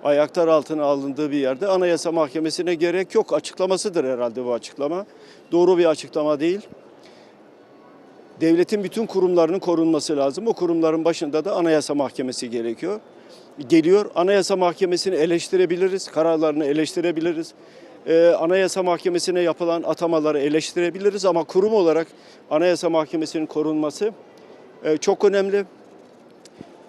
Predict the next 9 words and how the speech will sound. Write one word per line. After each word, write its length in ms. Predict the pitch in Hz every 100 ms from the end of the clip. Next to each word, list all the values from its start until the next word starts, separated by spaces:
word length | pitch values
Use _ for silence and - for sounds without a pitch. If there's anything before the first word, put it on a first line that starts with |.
| - - 120
Can 240 | 156 175
ve 80 | 175
mal 240 | 180 180
güvenliği 480 | 170 180 180 185 185
için, 300 | 175 185 175 170 - - -
demokrasi 540 | 151 156 175 165 185
için, 380 | 175 180 170 165
özgürlükleri 680 | 143 139 160 151 160 165 165
için, 360 | 165 - 170